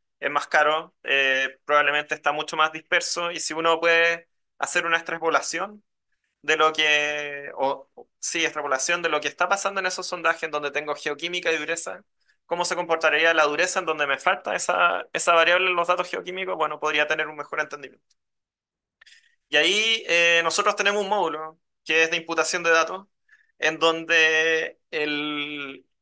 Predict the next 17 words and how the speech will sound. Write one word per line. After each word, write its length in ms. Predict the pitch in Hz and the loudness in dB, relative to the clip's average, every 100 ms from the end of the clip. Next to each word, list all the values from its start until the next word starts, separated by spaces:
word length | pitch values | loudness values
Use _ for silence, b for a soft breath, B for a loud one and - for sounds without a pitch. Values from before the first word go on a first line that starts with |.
| _ _ - | _ _ -8
el 140 | 151 | -2
módulo 320 | 175 196 196 | 2 4 4
lo 80 | 190 | 2
que 100 | 185 | 4
hace 260 | 185 185 196 | 2 4 2
es 120 | 196 | 2
entregar 360 | 185 180 175 180 | -2 0 2 2
ecuaciones. 560 | 180 170 - - - - | 0 -2 -6 -12 -20 -10
Uno, 640 | 175 196 196 190 190 190 _ _ | 0 4 6 4 0 -8 _ _
como, 480 | - 160 160 160 156 | -2 2 4 4 2
como 220 | 165 160 | 2 2
profesional, 640 | 160 160 156 156 170 202 - _ _ _ _ _ _ _ - B B | 2 2 0 2 2 0 -6 _ _ _ _ _ _ _ -20 B B
lo 120 | - 147 | -2 2
que 120 | 160 | 4
hace 540 | 175 - 180 175 165 | 4 4 4 4 4
es, 180 | 165 - - | 2 0 2
eh, 600 | 147 147 143 143 143 | 4 6 8 6 2